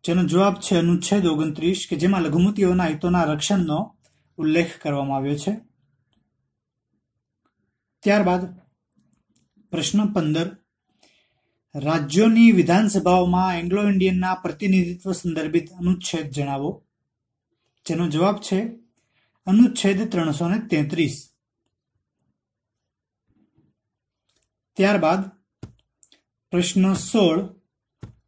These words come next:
સાત ફેરા સમૂહ લગ્ન યોજના અંતર્ગત ગ્રામ્ય વિસ્તાર માટેની આવક મર્યાદા જણાવો.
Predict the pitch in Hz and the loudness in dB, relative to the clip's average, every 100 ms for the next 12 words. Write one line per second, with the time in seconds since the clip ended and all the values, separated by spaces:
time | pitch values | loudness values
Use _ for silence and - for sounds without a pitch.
0 | _ _ _ _ _ _ _ _ _ _ | _ _ _ _ _ _ _ _ _ _
1 | - - - 208 247 - 202 190 196 180 | -2 0 4 4 4 0 0 2 2 2
2 | 226 233 214 175 185 185 175 170 180 175 | 8 10 10 8 4 4 4 4 2 2
3 | 190 190 165 175 185 143 175 214 247 196 | 0 -2 -2 -4 -6 0 4 6 6 6
4 | 175 - 196 180 165 180 185 175 156 170 | 2 2 2 2 0 -2 -2 -2 -2 -6
5 | 156 139 143 143 147 135 131 135 127 | -6 -4 -2 -2 -4 -2 -4 -4 -8